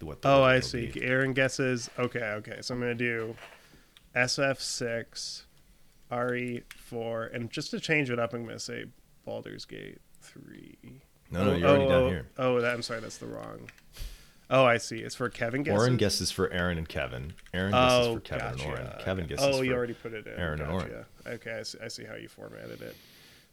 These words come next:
Speaker 1: Yeah.
Speaker 2: Um, all right, you know what?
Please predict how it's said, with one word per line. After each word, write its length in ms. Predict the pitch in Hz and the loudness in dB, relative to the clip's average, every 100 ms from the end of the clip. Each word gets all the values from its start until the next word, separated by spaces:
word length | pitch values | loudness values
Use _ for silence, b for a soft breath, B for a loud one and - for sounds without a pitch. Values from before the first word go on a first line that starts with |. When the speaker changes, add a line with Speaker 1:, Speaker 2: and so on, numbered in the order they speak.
| - | -6
Speaker 1:
Yeah. 380 | 123 127 127 123 | -2 0 2 0
Speaker 2:
Um, 240 | 120 120 113 B B B B B _ _ _ _ b b b | 0 -4 -10 B B B B B _ _ _ _ b b b
all 100 | - | 2
right, 160 | 165 175 | 6 6
you 120 | 156 | 6
know 160 | 147 160 | 4 4
what? 360 | 139 156 170 | 4 4 0